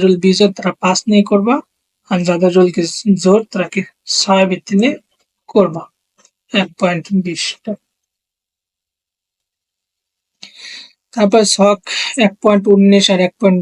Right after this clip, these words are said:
বিশের ব্যবহৃত তথ্য অনুযায়ী আংশিক পূর্ণ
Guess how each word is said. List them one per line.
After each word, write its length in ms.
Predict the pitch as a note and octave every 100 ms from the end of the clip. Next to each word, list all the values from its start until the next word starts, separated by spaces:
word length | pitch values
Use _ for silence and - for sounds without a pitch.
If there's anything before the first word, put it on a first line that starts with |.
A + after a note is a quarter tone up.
| F3
বিশের 400 | F3+ - F#3+ A3+ A#3 _ _ _ _ _ _ C4+ G3
ব্যবহৃত 320 | F#3 G3 G3 F#3+
তথ্য 280 | A3 - - G3 G3
অনুযায়ী 320 | F3+ F3 G3+ C4+ - _ _ _ _ _ B3+ F3+
আংশিক 260 | - G3+ -
পূর্ণ 160 | G3+